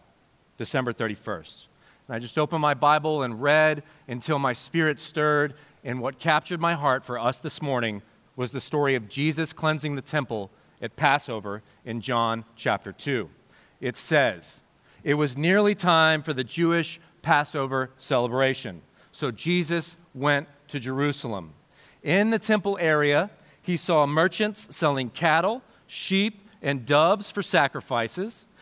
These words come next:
He saw dealers at tables exchanging foreign money. Jesus made a whip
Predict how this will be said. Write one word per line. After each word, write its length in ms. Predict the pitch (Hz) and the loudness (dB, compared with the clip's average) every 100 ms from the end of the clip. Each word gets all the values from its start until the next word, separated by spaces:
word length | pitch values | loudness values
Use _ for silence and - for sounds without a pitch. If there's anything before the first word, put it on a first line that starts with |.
| - | -14
He 160 | - 165 | -4 -2
saw 220 | - 165 | 2 2
dealers 640 | 139 110 190 226 226 220 185 | 2 -2 2 4 4 2 0
at 200 | 165 - | -4 -2
tables 480 | 196 190 208 196 | 2 2 2 -2
exchanging 600 | 165 - - 165 156 143 | -4 -6 -2 -2 0 -4
foreign 440 | 127 - 185 190 180 | -6 -4 0 0 2
money. 400 | 147 131 156 202 - _ _ _ _ _ _ 131 | 2 2 -2 -6 -14 _ _ _ _ _ _ -8
Jesus 720 | 139 226 254 214 254 - - | 0 2 2 0 -2 -4 -6
made 540 | 151 156 202 202 202 - | -4 0 4 6 6 2
a 120 | 156 156 | 0 0
whip 540 | 143 139 185 151 | -2 0 2 2